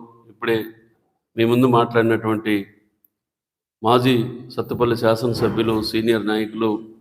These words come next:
సండ్ర వెంకటవీరయ్య గారికి, అలాగే ఖమ్మం పట్టణ పార్టీ అధ్యక్షులు నాగరాజు గారికి, అలాగే వేదిక మీద ఉన్నటువంటి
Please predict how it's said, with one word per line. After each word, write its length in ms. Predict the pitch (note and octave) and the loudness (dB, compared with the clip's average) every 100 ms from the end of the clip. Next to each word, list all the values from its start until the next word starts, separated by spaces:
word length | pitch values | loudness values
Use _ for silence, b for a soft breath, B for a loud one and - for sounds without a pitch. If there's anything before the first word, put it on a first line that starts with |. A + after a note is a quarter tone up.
| _ _ _ - | _ _ _ -8
సండ్ర 320 | A#2 A2+ A#2 | -4 2 4
వెంకటవీరయ్య 600 | G#2+ G#2+ A2 A2+ A2+ A2+ | 4 0 0 4 4 4
గారికి, 320 | A2 A2 A2+ C#3 - - _ _ _ _ - | 4 2 -2 -6 -10 -20 _ _ _ _ -6
అలాగే 340 | A2+ B2 B2 B2 A2+ - - - - - - _ _ _ - | 2 4 6 6 4 -2 -12 -18 -20 -18 -20 _ _ _ -10
ఖమ్మం 280 | - B2+ C3+ B2+ | 0 4 4 4
పట్టణ 260 | A#2+ A#2+ A#2+ A2 - - - - _ _ _ _ _ _ _ _ - - - G#2+ | 2 2 2 2 -4 -12 -16 -20 _ _ _ _ _ _ _ _ -20 -20 -6 0
పార్టీ 280 | A2+ B2+ A#2 | 2 4 2
అధ్యక్షులు 540 | A2 A#2+ B2 A#2 A#2+ A2 - A2+ - | 4 2 0 0 2 2 -4 -12 -6
నాగరాజు 440 | A2 A2 A2+ A2+ A2 | -2 2 6 6 4
గారికి, 380 | G#2+ G#2 G#2+ C3+ C3+ - - - - - _ - - - - - | 2 2 -2 -2 -2 -4 -6 -12 -18 -20 _ -20 -16 -16 -10 -2
అలాగే 340 | A#2 B2 A#2+ A#2+ A2 - - - G#2+ | 2 4 8 6 6 -4 -14 -4 4
వేదిక 260 | B2 B2+ C3 | 6 6 6
మీద 180 | B2 A#2+ | 6 6
ఉన్నటువంటి 480 | A#2+ A#2+ A#2 G#2+ | 4 4 2 2